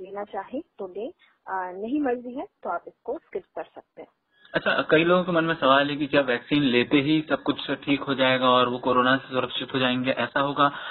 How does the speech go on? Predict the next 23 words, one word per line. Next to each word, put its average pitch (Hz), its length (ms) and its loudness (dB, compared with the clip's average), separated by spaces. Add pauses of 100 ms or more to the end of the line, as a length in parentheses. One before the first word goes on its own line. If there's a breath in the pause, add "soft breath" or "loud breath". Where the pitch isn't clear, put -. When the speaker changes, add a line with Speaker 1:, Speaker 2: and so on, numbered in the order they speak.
(260 loud breath)
Speaker 2:
या 147 100 4
फिर, 175 340 2
अ, 139 240 2
जो 151 200 -6
एंटीबॉडी 143 480 4
बनती 127 280 -2
है 127 60 4
वैक्सीन 120 320 0
लगने 117 220 -2
के 120 120 -6
बाद, 101 340 0 (200)
उस-, 147 200 0
उसमें 170 220 4
वक्त 127 300 2
लगेगा? 104 320 0 (440 loud breath)
तो 139 360 4 (320)
कितने 208 240 0
दिन 196 200 2
बाद 175 200 6 (180)
कोरोना 156 280 6
वैक्सीन 151 420 0
का 143 280 0
जो 139 300 -8